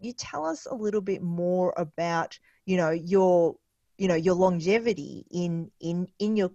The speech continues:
in the communication space and in, in everything you've done? Because you've, you started your podcast and, uh, in your career quite, quite a long time ago. Um, you know, where did it all start for you?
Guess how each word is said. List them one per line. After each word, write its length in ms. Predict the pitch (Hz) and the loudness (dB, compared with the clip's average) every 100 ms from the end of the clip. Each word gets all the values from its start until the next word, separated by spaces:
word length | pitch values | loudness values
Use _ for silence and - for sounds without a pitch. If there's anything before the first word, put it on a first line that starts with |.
| _ | _
in 120 | 208 | -4
the 60 | 214 | -4
communication 760 | 196 175 165 160 165 151 - | -2 -4 -4 -6 -8 -10 -12
space 420 | 156 - 151 165 175 | -12 -6 -6 -6 -8
and 180 | 156 - | -8 -8
in, 100 | 165 | -8
in 140 | 160 | -4
everything 420 | 196 269 254 180 160 | -6 -6 -8 -6 -8
you've 160 | 151 | -10
done? 220 | - 143 | -8 -6
Because 260 | 160 180 180 | -8 -8 -8
you've, 180 | 196 185 - - - | -8 -10 -20 -20 -12
you 80 | |
started 280 | 196 247 240 | -6 -2 -2
your 120 | 196 | -2
podcast 640 | 175 - 180 - 180 170 170 | -4 -4 -4 -2 -6 -4 -6
and, 180 | 156 156 _ _ _ - | -10 -12 _ _ _ -2
uh, 160 | 165 - | 0 0
in 120 | 175 | -4
your 80 | 170 | -6
career 400 | - 180 165 160 - _ | -6 -2 0 -2 -8 _
quite, 220 | 220 208 _ | 0 0 _
quite 200 | - 185 | -2 -2
a 40 | 165 | 0
long 160 | 165 | -4
time 280 | 156 - 233 | -6 -6 -6
ago. 360 | 214 139 - 220 _ _ _ - | -4 -6 -6 -8 _ _ _ 0
Um, 480 | 202 196 190 180 - _ - | 2 2 0 -4 -10 _ -2
you 80 | 233 | 2
know, 120 | 202 - _ _ _ _ - | 2 -2 _ _ _ _ -8
where 240 | 202 403 | 0 4
did 140 | 508 440 | 4 2
it 100 | 370 | 0
all 140 | 320 | -2
start 520 | - - 233 233 - _ | -6 -6 -6 -6 -10 _
for 60 | 165 | -10
you? 300 | 143 - | -8 -10